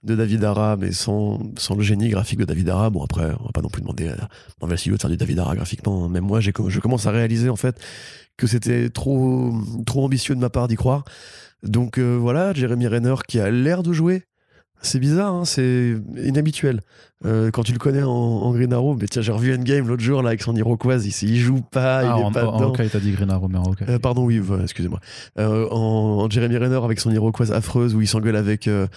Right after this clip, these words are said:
Speaker 1: machin.
Speaker 2: D'accord.
Speaker 1: Eh, t'aurais dû prendre ton marteau, elle a sauvé. Il joue tellement mal que là, pour le coup, il a l'air de s'amuser un peu. Tu sens que c'est un peu son baroud d'honneur, je pense. À mon avis, il y aura pas de, il y aura pas de suite pour ce Hawkeye-là. Euh, soit il se fait buter par Yelena, soit, euh,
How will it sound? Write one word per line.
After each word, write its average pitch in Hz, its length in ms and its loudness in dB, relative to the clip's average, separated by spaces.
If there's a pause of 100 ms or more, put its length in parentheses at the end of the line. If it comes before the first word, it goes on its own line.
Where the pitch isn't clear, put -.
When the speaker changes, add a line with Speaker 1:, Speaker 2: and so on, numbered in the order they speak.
(180)
Speaker 1:
machin. 107 300 2
Speaker 2:
D'accord. 120 180 0
Speaker 1:
Eh, - 20 0
t'aurais 151 160 -2
dû 160 60 -2
prendre - 160 0
ton 165 80 0
marteau, 156 300 -2
elle 160 140 2
a 147 60 2
sauvé. 156 240 0
Il 120 80 0
joue 131 160 0
tellement 170 460 -2
mal 165 160 0 (480)
que 131 100 0
là, 143 100 0
pour 151 140 -2
le 143 80 2
coup, 165 160 0
il 147 60 2
a 139 60 0
l'air 143 80 -2
de - 40 -4
s'amuser 131 340 0
un 131 120 0
peu. 131 280 0
Tu 123 120 -4
sens 117 260 -2
que 113 80 -2
c'est 120 140 -2
un 131 100 -4
peu 113 240 0 (560)
son - 140 -8
baroud 120 280 2
d'honneur, 135 300 0
je - 80 -8
pense. 123 240 0 (260)
À 123 320 -12
mon 113 140 -6
avis, 107 380 2 (140)
il - 80 -2
y - 40 0
aura - 80 0
pas - 120 -2
de, - 80 -8
il - 40 -10
y - 40 -4
aura 50 100 0
pas - 120 -4
de - 60 -6
suite - 240 -4
pour - 180 -6
ce - 120 -2
Hawkeye-là. - 340 0 (720)
Euh, 104 320 2
soit 117 200 0
il 113 60 0
se - 60 -4
fait 110 80 -2
buter 113 220 -2
par 110 160 -2
Yelena, 104 460 2
soit, 104 300 -2
euh, 104 60 0